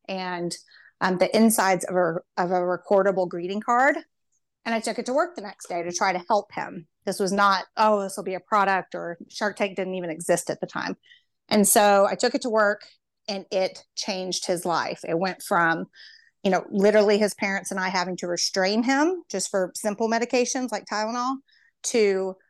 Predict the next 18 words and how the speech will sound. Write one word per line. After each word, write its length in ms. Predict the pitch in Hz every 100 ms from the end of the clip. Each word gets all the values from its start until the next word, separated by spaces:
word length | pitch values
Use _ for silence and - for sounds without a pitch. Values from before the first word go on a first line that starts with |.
| _ _ _ 202
me 220 | 214 220
just 260 | 208 196
saying, 340 | - 214 190 196
"Hey, 140 | 349 415
this 200 | 214 208
is," 260 | 240 233 - _
I 140 | 202 196 214
think 220 | 214 196
I 60 |
called 200 | 190 190
it 100 | 175 -
Emmy 240 | 185 180
at 100 | 170
the 80 | 185
time, 260 | 185 165 180
Emmy 180 | 185
the 80 | 180
elephant. 340 | 180 180 196